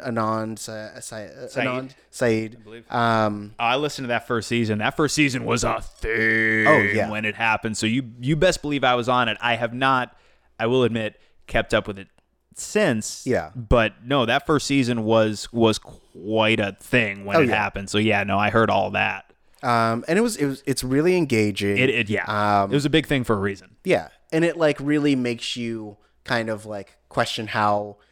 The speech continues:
Speaker 1: investigations are done and
Speaker 2: And how
Speaker 1: things
Speaker 2: the
Speaker 1: of that
Speaker 2: justice
Speaker 1: sort.
Speaker 2: system operates.
Speaker 1: Yeah.
Speaker 2: Yes.
Speaker 1: And so the second season, um, was very, was about Bo Berg-, Bergdahl and his whole case, which was not as well received. I think it got a little meandery,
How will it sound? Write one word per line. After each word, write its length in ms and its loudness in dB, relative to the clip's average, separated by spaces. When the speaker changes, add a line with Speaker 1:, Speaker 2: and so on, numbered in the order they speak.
Speaker 1:
investigations 760 -2
are 60 0
done 260 2
and 100 -2
Speaker 2:
And 100 2
how 100 4
Speaker 1:
things 40 0
Speaker 2:
the 60 2
Speaker 1:
of 60 -4
that 60 2
Speaker 2:
justice 360 2
Speaker 1:
sort. 40 -8
Speaker 2:
system 320 0
operates. 720 0
Speaker 1:
Yeah. 340 0
Speaker 2:
Yes. 360 -14
Speaker 1:
And 120 0
so 140 4
the 100 2
second 340 -2
season, 880 0
um, 580 0
was 260 2
very, 260 2
was 320 -4
about 600 0
Bo 120 2
Berg-, 360 -4
Bergdahl 640 0
and 160 -2
his 340 -4
whole 180 0
case, 460 -6
which 220 -6
was 340 2
not 320 2
as 280 0
well 260 4
received. 720 0
I 80 -8
think 180 -10
it 60 -12
got 160 4
a 40 0
little 320 0
meandery, 840 -2